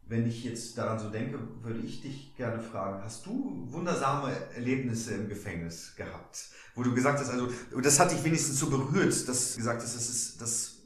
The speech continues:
dafür bin ich dankbar, dass ich das erleben durfte innerhalb dieses Kontextes?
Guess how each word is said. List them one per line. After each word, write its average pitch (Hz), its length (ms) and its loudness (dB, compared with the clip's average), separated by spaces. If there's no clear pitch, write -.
dafür 135 260 0
bin 127 120 4
ich - 120 0
dankbar, 139 320 6
dass 107 180 2
ich - 240 -8
das 113 200 0
erleben 123 340 4
durfte 110 340 4
innerhalb 101 460 -2
dieses 101 240 -4
Kontextes? - 880 -6